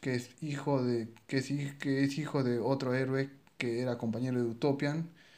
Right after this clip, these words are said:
y este Josh quiere matar a Utopian, o creo, creo que le dijo. A Chloe le dice que no, que quiere hacer otra cosa, pero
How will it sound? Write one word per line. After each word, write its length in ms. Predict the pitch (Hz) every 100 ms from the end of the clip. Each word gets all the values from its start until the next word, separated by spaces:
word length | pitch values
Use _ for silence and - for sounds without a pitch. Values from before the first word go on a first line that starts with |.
| - - - -
y 80 | 139
este 240 | 139 131
Josh 420 | - 147 151 151 - -
quiere 280 | - 139 127
matar 520 | 120 110 107 151 143
a 80 | 110
Utopian, 640 | 110 120 107 107 87 85 - _ -
o 260 | 135 120 -
creo, 500 | 123 117 113 98 - - _ - - -
creo 280 | 160 147
que 140 | 139 123
le 120 | 123
dijo. 360 | 127 120 - - - - - - - - - -
A 160 | - 160
Chloe 240 | 208 220
le 80 | 208
dice 320 | 165 175 170
que 240 | 160 139 123
no, 340 | 139 135 113
que 180 | - 123
quiere 200 | - 143
hacer 120 | 139
otra 200 | 135 131 123
cosa, 300 | 127 123 110
pero 400 | 117 117 107